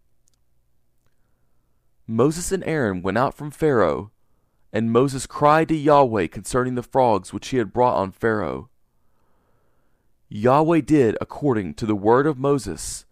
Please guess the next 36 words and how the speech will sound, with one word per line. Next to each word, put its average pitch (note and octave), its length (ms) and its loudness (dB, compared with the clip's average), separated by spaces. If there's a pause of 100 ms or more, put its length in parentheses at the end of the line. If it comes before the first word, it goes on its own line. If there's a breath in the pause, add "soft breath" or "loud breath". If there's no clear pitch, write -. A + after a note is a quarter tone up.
(400)
and F#2+ 120 -8
the F#2 60 -4
frogs G#2+ 500 2
died G#2+ 380 2
out - 160 -6
of F#2+ 80 -4
the - 160 -6
houses, A2 680 -4 (340)
out G2+ 80 -2
of A2 60 -2
the - 60 -8
courts, - 640 -6 (420)
and - 120 -10
out F#2 120 -4
of F#2+ 100 -2
the A#2+ 80 -8
fields. A2 680 -2 (1400)
They A2 180 0
gathered B2 380 2
them C#3+ 140 -4
together C3+ 440 2
in C3 100 -4
heaps, - 640 -8 (520)
and A2 100 0
the G#2+ 60 4
land A#2 360 2
stank. - 600 -2 (1500)
But G2+ 100 4
when G#2 140 -2
Pharaoh D3 400 4
saw C3 440 4
that G2+ 140 -8
there A2 140 0
was A2+ 180 -2
a A#2+ 60 0
respite, A2+ 640 0